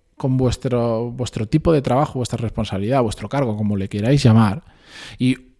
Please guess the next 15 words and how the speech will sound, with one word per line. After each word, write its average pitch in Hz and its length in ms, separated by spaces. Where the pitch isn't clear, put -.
seguro 208 800
que 120 160
vais 123 240
a 131 40
extraer 107 300
un 135 120
montón 147 280
de 135 80
información 120 540
que 135 80
hasta 110 180
ahora 160 300
se - 240
os 98 120
estaba 131 420